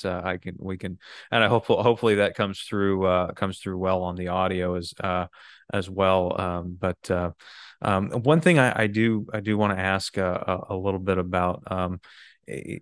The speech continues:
one of the things that I, that I ask kind of to, to wrap everything up when, uh, when I do have guests on is, is what advice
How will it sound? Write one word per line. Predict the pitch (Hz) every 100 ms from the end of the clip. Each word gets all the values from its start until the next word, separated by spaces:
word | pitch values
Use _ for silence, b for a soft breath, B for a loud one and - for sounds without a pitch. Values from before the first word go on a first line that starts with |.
| _ - - _ - _ _
one | - 123 160
of | 147
the |
things | 135 113
that | 110
I, | 101 95
that | 101 95
I | 92
ask | 92 95 92
kind | - 98
of | 92
to, | - 90
to | - 95
wrap | 95 95 -
everything | 92 92 - 92
up | 90 90
when, | - 92 90 90
uh, | 90 90
when | 98 90
I |
do | 90 92
have | 92 90
guests | 92 87 -
on | 92 90
is, | 90 92
is | 95
what | 95 101 101 B B B -
advice | 110 95 101 101 98 -